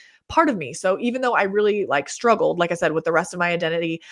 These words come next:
I wasn't really forced to come to terms with the fact that, that that's all I knew about myself <laughs> because I, I, I was just counting on the fact that,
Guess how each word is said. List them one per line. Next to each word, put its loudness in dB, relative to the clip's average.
I 4
wasn't 2
really 0
forced -4
to -8
come -8
to -14
terms -4
with 0
the -4
fact 2
that, 4
that 0
that's 2
all 6
I 0
knew 2
about 4
myself 0
<laughs> 2
because 2
I, 0
I, -2
I 2
was -2
just -6
counting 4
on -4
the -8
fact -2
that, 0